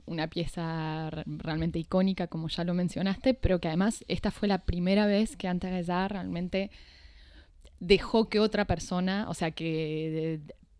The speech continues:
tra-, traspa-, fue casi un gesto simbólico en este retrato de darle a bailar esta obra, que además es un dúo en el que ella estaba en las cua-, en los cuatro movimientos.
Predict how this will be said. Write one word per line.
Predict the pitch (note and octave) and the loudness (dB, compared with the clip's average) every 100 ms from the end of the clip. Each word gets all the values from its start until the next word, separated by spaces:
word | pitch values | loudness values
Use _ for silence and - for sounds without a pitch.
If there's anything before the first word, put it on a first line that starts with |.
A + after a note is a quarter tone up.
| - - | -20 -4
tra-, | G#3 G3 D#3 | 0 0 -2
traspa-, | - E3+ - - - | -4 -4 -6 -2 -2
fue | - G3+ | 2 2
casi | G#3+ G3+ G3+ | 2 2 0
un | |
gesto | - F3+ G3+ | -2 -4 -4
simbólico | - F3+ F#3 G3 G#3 A3 G#3 A#3 | -2 0 4 6 6 4 0 -2
en | A3+ | -2
este | - F#3 | -4 -6
retrato | F3 E3 F3 F3+ G#3+ A3 A#3+ | -6 -4 -2 -2 0 0 0
de | E3+ F3 D#3+ D#3+ | -4 -6 -6 -10
darle | E3 F3 F#3 F#3 F#3+ F#3+ G3+ | -8 0 2 2 -2 -2 -2
a | G3 | -2
bailar | E3 E3 E3+ E3+ F3+ F#3 | -4 -4 -4 -4 -6 -10
esta | - - F3 | -14 -8 -4
obra, | F3 F3+ F#3+ | -2 -2 -4
que | F3 | -6
además | D#3+ D#3+ - | -8 -10 -10
es | - | -6
un | F3+ | -4
dúo | F#3 G#3+ A3 A#3 C4+ - - - - - | 2 4 4 4 0 -4 -20 -20 -18 -8
en | |
el | F3 D3+ | -6 -4
que | D#3 E3 | -2 -2
ella | D#3+ E3+ | -2 -6
estaba | - F#3+ F3 E3+ | -6 -4 -2 -2
en | D#3+ | -6
las | D3 - | -12 -16
cua-, | - F#3 | -2 -2
en | D#3+ | -2
los | D#3 | -8
cuatro | - G3 G3 | -4 -4 -4
movimientos. | F#3 F3+ F3+ F#3+ G3 G3+ B3 C#4+ E4 | -6 -6 -6 -4 -2 -2 -4 -8 -8